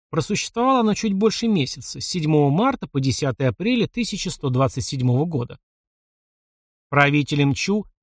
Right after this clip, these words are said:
Джурджени сделали сунского сановника Джан Баньчана,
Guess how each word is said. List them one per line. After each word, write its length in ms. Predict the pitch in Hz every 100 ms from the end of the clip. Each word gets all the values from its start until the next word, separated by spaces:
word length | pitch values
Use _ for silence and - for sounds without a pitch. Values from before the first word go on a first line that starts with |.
| -
Джурджени 600 | 131 135 147 131 190 180
сделали 400 | 143 143 170 156
сунского 480 | 139 - 170 156 156
сановника 640 | 131 151 151 160 160 -
Джан 440 | 143 120 143 151 143
Баньчана, 720 | 160 190 180 - 147 120